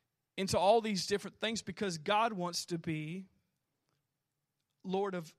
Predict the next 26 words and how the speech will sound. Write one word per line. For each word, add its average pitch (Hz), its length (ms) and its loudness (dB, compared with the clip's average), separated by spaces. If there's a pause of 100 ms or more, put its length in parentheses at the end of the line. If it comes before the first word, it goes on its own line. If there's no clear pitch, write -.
(140)
all 190 260 4
of 151 120 -6
our 98 100 -6
life. - 480 -12 (540)
He 185 140 -2
wants 202 320 2
to 196 100 -4
be 196 240 -4
involved 185 540 0
in 165 160 -6 (280)
every 175 220 -2
part 220 340 -6
of 147 120 -12
our 143 100 -14
life. - 400 -14 (640)
And 214 120 -2
trust - 380 -2
me, 233 80 -6
you 208 220 0
can 247 200 -4
do 277 220 -4
that. 147 320 -8 (800)
We 220 160 0
overcomplicate 262 800 2
it 226 140 -4
and 190 240 -6